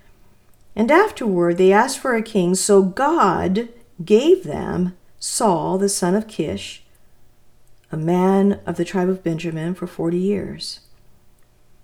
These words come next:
And when he, God, had removed him, he raised up for them David as king, to whom also he gave testimony and said,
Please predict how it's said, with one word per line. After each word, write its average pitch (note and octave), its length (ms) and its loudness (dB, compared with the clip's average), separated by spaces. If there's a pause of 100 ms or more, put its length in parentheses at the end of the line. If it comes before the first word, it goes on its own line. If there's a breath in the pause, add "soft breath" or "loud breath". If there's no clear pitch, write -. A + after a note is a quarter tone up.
(760)
And A#3 200 0
when B3+ 160 -4
he, A3 480 2
God, F#3+ 500 0
had A#3 180 -2
removed A3+ 500 6
him, E3+ 200 0
he B3+ 300 -6
raised B3 440 2
up A3+ 180 0
for D#3+ 200 -6
them D#3+ 280 -4
David G#3 580 -4 (260)
as E3+ 220 -6
king, E3 420 -8 (1000)
to G#3 140 2
whom F#3 220 4
also F3 400 0
he F3+ 800 -4 (180)
gave E3 280 2
testimony E3 640 -6
and E3 100 -6
said, F3+ 400 -4